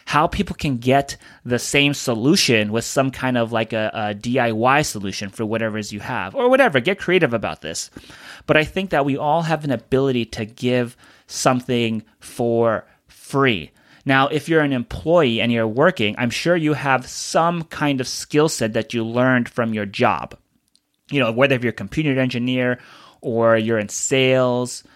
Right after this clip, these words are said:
so you have something that you can do that you can help other people get. Uh, or you have something in your personal life, right? Like, let's say you were, uh, let's say you are a waitress or a waiter, and, and you, or you have some, or you work in the service industry. Maybe you, you're, uh, uh,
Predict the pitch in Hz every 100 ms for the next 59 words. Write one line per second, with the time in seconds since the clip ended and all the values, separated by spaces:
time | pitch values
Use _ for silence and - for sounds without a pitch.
0 | _ - - - - 156 165 - 185 185
1 | 185 185 170 143 123 131 131 135 123 113
2 | 110 127 113 107 107 120 117 110 131 113
3 | 110 113 110 113 110 104 113 82 - -
4 | - - - 127 - 190 220 269 247 214
5 | 202 - 196 190 175 151 - 208 - 113
6 | 98 69 - 117 120 123 123 139 143 147
7 | 139 139 135 127 127 127 - 127 117 147
8 | 156 151 143 135 135 117 107 104 95 -
9 | - 120 113 123 113 117 107 110 107 -
10 | - - - - 123 123 123 127 127 139
11 | 143 143 156 - 180 139 143 156 180 151
12 | 131 147 123 113 107 - 104 113 117 113
13 | 120 117 113 110 107 104 110 104 104 -
14 | 107 90 50